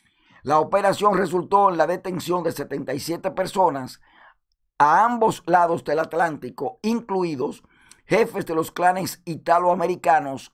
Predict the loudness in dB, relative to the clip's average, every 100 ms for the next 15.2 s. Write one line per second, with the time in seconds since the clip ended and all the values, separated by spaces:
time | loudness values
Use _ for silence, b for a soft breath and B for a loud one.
0 | -4 0 0 -2 -6 -4 -4 0 -2 -2
1 | -6 -10 -8 -8 -4 -2 -2 -4 -4 -6
2 | _ _ _ b b b b b b b
3 | b b -6 -2 -4 -2 -4 -2 0 2
4 | 2 0 -6 -10 -6 -4 -2 -4 -6 -10
5 | -20 -20 -20 -20 -20 _ -20 -20 -20 _
6 | _ -2 2 4 4 2 -2 -2 0 4
7 | 2 2 -4 -4 -2 -2 -2 -4 -8 -14
8 | -18 -8 -2 -2 -2 -4 -4 -4 -8 -12
9 | -16 _ _ _ _ 0 0 2 2 2
10 | 2 -2 -6 -6 -6 -4 -8 -6 -6 -6
11 | -8 -8 -8 -4 -2 -2 -4 -6 0 0
12 | 0 -6 -14 b b b b b b b
13 | 2 2 4 2 2 4 4 2 -2 0
14 | 0 0 -2 -2 0 2 2 2 0 -2
15 | -8